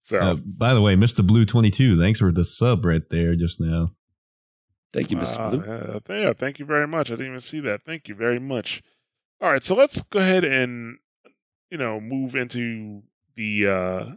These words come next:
Speaker 1: our next topic. And, uh, I guess just to kinda wrap up the last topic, I wanna say, you know, if you're in the Overwatch community, you really enjoy playing Overwatch, don't be afraid to start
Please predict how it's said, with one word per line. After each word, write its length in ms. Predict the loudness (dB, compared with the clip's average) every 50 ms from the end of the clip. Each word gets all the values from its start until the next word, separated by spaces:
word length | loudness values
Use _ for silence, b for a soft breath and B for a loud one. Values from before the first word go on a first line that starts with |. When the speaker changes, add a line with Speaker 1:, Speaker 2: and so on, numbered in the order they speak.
| _ -10
Speaker 1:
our 100 | -10 -10
next 320 | -8 -6 -6 -6 -6 -6 -10
topic. 400 | -8 -10 -10 -10 -12 -14 -14 -16 -18 -20 _ _ -10
And, 180 | -8 -4 -2
uh, 140 | 0 0 2 2
I 120 | 2 2
guess 140 | 2 2 0
just 220 | 0 -2 -4 -4 -6
to 40 |
kinda 240 | -4 -2 -2 -2 -2
wrap 420 | -2 -2 0 2 2 2 0 0 0
up 240 | 0 0 0 -2 -6 -20 _ -6
the 100 | -4 -2
last 400 | 0 2 2 2 2 0 -2 -2
topic, 300 | -2 -2 -2 -2 -4 -6
I 40 | -6
wanna 260 | -6 -8 -6 -8 -8
say, 460 | -6 -4 -2 0 2 2 0 -2 -4 _ _ _ _ _ _ _ _ _ _ _ _ _ _ _ _ _ _
you 140 | -8 -4 -2
know, 480 | -2 -2 -2 -2 -4 -6 -6 -10 -14 _ _ _ _ _ _ _ -12
if 200 | -12 -10 -10 -8
you're 140 | -6 -2 -2
in 140 | -2 -2
the 60 | -2 -2
Overwatch 360 | -2 -4 -4 -6 -8 -8 -10
community, 300 | -10 -10 -8 -8 -8 -10
you 120 | -12 -14
really 440 | -14 -10 -6 0 0 2 2 2 -2
enjoy 320 | -4 -6 -6 -6 -6 -6
playing 340 | -6 -8 -8 -8 -8 -8 -10
Overwatch, 720 | -12 -12 -12 -12 -12 -14 -12 -10 -10 -10 -10 -10 -12 -14 _ _ _ _ _ _ _ _ _ _ _ _ _ _ _ _ _ _ -10
don't 260 | -8 -8 -8 -8 -8
be 140 | -4 -2 0
afraid 460 | 0 -2 -4 -4 -2 0 0 0 -2 -4
to 100 | -8 -10
start 400 | -6 -2 0 2 2 0 0